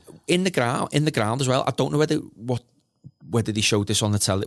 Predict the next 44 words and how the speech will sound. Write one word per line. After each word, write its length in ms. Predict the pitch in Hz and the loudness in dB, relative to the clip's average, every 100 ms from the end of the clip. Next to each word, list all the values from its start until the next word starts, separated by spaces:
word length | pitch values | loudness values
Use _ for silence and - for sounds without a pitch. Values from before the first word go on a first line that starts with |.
| - | -2
how 140 | 107 104 | 0 2
they 80 | |
showed 260 | 107 110 101 | 2 2 4
it 80 | 101 | 2
on 60 | 98 | 2
the 60 | |
telly 240 | - 90 98 | 0 0 0
or 100 | 117 | 0
not, 140 | 135 | -2
but 180 | 113 - | -4 0
we 160 | 117 | 2
obviously 300 | 120 131 139 | 4 2 2
had 100 | 143 135 | 0 0
no 140 | 123 | 2
sound, 340 | - 95 113 | 2 0 0
but 120 | 120 135 | 0 -2
it 60 | |
made, 300 | 117 131 135 | 2 0 2
they 80 | 139 | 2
were 80 | 123 | 4
making 360 | 123 147 - | 2 0 0
out 160 | 107 107 | 0 2
like, 340 | 151 117 - - - _ _ _ _ _ _ _ - _ _ _ - - - | 0 0 -4 -14 -20 _ _ _ _ _ _ _ -20 _ _ _ -10 -8 0
did 160 | 113 | 0
it 120 | 107 - | 2 0
touch 360 | - 107 - | 0 0 0
Gylfi 260 | 135 123 139 | -2 -2 -2
Sigurdsson? 600 | - 139 131 - 143 139 | -2 0 -2 -2 -4 -4
Is 120 | 107 - | -6 -4
that 180 | - - | -6 -2
why 240 | 107 110 104 | 0 2 2
they 100 | 104 | 0
were, 140 | 101 - | -2 -4
what, 220 | 107 - | -6 -4
that's 260 | 101 - | -6 -4
why 200 | 107 95 | -2 0
they, 140 | 92 101 98 - - | 0 -4 -8 -16 -18
the, 300 | - 107 98 | -6 -2 -2
um, 240 | 92 90 85 92 _ _ _ _ | -2 -6 -8 -14 _ _ _ _
why 180 | - 98 | -2 0
they 100 | 92 | 0
were 80 | 95 | 0
checking 360 | - 95 - | -2 -4 -4
it? 80 | 127 | -8